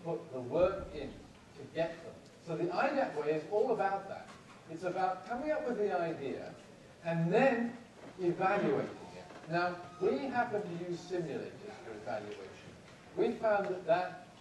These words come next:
accelerates the process of evaluating ideas in our field. We have seven simulators at the moment, and we're building an eighth. And they simulate every different kind of environment. And we'll come back to this in a minute. So we go and we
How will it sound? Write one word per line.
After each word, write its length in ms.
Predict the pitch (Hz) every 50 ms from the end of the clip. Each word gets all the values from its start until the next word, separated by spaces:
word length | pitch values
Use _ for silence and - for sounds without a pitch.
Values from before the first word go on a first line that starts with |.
| - - 147
accelerates 920 | - - - - - - 233 240 247 220 - 107 101 - - - - -
the 140 | - - 151
process 640 | 147 - 170 170 170 170 165 - - 170 160 156 -
of 120 | - 127 131
evaluating 720 | 127 120 - 170 180 185 185 185 175 165 165 - 156 147 - 147
ideas 440 | 143 139 139 - 147 147 147 139 139
in 140 | 135 131 131
our 200 | 131 131 127 123 - 139
field. 200 | 135 - - - - - - - - - - - - 160
We 80 | 160
have 180 | 165 190 208 208
seven 340 | - 240 240 220 202 208 196
simulators 680 | - - 208 196 180 185 180 180 180 170 165 170 160 175
at 140 | 175 170
the 80 | 160 156
moment, 320 | 151 156 160 160 160 165 160
and 80 | 143
we're 140 | 139 139 139
building 300 | 147 160 160 156 151 147
an 120 | 139 139 135
eighth. 220 | 123 117 - - - - - - - - - - - - -
And 120 | 175 180 185
they 100 | 180 180
simulate 520 | - 233 262 254 240 233 220 208 208 208
every 300 | 220 226 226 226 233 202
different 420 | 202 208 - - - - - -
kind 180 | 175 175 175 170
of 80 | 160 160
environment. 540 | 165 160 160 165 165 160 147 - - - - - - - - - - - - - - - -
And 100 | 151 160
we'll 200 | 165 170 165 170 - 180
come 140 | 180 170 160
back 360 | 165 170 170 170 170 - -
to 120 | 160 151 147
this 160 | 139 139 139
in 80 | 131
a 40 | 131
minute. 180 | 127 120 113 - - - - - - - - - - - -
So 120 | - 202 196
we 120 | 190 196
go 520 | - - 247 233 233 233 226 226 226 - - - - - - - - -
and 180 | 165 170 170 170
we 100 | 170